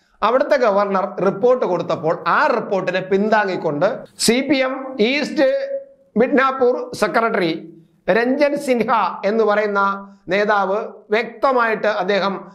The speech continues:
ഗവർണറെ പിന്താങ്ങിക്കൊണ്ട് പ്രസ്താവന ഇറക്കി കഴിഞ്ഞു. ഇതാണ് നമ്മൾ കാണുന്നത്. അപ്പൊ ഈ സി പി എം കേരളത്തിൽ, അതുകൊണ്ട് ഞാൻ പറഞ്ഞത് കേരളത്തിലെ സി പി എമ്മും പശ്ചിമ ബംഗാളിലെ സി പി എമ്മും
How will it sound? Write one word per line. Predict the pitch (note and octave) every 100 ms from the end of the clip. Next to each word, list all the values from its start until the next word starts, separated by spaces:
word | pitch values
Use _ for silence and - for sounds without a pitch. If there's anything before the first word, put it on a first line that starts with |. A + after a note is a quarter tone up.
| _ -
ഗവർണറെ | D#3+ G3+ A3+ A3 G#3
പിന്താങ്ങിക്കൊണ്ട് | G#3 G3 G3+ A3 G#3 G#3 G3
പ്രസ്താവന | F#3+ G#3 G#3 - B3+ A#3+
ഇറക്കി | A3+ F#3 - D#3
കഴിഞ്ഞു. | B2+ G#2 -
ഇതാണ് | A#3+ C#4+ C#4+
നമ്മൾ | C4+ B3 G#3
കാണുന്നത്. | G3 E3 B2+ -
അപ്പൊ | -
ഈ | G4
സി | - B3+
പി | C#4 D4+
എം | D4 C4+
കേരളത്തിൽ, | A#3+ A#3+ B3+ A#3
അതുകൊണ്ട് | B3+ B3+
ഞാൻ | B3+
പറഞ്ഞത് | A3 A3+ A3 -
കേരളത്തിലെ | A#3 C#4 C4+ C4 B3
സി | G#3+ G3+ A3
പി |
എമ്മും | G3+ F#3+ F#3+ G3 - _ G#3+
പശ്ചിമ | G#3 C4+
ബംഗാളിലെ | C4+ B3+ A#3+
സി | A3 G3+
പി | G3+
എമ്മും | G3 F#3+ G3 G3 -